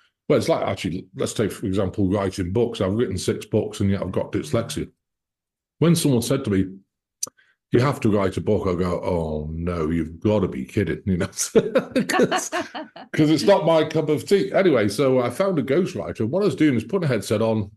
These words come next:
Speaker 1: over Skype. I used to dictate the books and, you know, and she said, "Well, what do you mean by that? What do you mean by this?" And, you know,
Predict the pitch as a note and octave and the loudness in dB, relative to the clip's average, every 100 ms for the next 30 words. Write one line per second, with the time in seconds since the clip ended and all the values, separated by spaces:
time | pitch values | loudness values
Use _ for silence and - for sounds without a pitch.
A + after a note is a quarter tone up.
0 | _ C3+ D#3 C3+ - G#2 G#2 G2+ G2 G2 | _ -4 -2 -4 -4 -4 -2 -2 -2 -6
1 | - F2 D#2+ - _ _ _ _ - A#2 | -6 -6 -6 -12 _ _ _ _ -2 -2
2 | - B2+ A#2+ F#2 G2 F#2+ - - F2 F#2 | 2 0 0 -2 0 -2 -4 -6 -4 -2
3 | G2 D#2 D#2 G#2 F#2+ A#2 A2+ B2+ C3 C3 | -2 -4 -6 -6 -8 -8 -6 -6 -8 -10
4 | _ _ G#3+ G#3+ G3+ F3 E3 - - - | _ _ -2 0 0 0 2 0 -4 -10
5 | B2 C#3+ D3+ C3 B2+ G2 - F#2+ F2+ - | -8 -4 -2 0 0 0 -2 -4 -6 -6
6 | C3+ F#2+ E2+ | -4 -4 -4